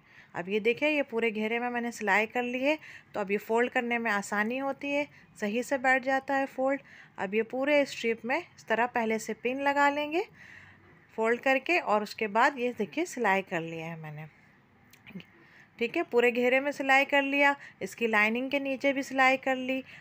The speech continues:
अब ये तीनों कपड़े जो हैं, इन तीनों लेयर पे बारी बारी सिलाई चलाऊँगी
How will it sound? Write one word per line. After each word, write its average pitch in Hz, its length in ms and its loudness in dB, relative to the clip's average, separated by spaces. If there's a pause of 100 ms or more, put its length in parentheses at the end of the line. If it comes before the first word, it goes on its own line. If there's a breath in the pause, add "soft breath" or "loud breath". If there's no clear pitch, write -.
(100)
अब 190 140 -2
ये 247 100 2
तीनों 285 380 0
कपड़े 254 380 0
जो 226 140 -4
हैं, 254 280 0
इन 254 180 -6
तीनों 240 360 -2
लेयर 233 260 2
पे 285 180 2
बारी 226 320 2
बारी 233 280 2
सिलाई 202 360 -4
चलाऊँगी 262 600 -2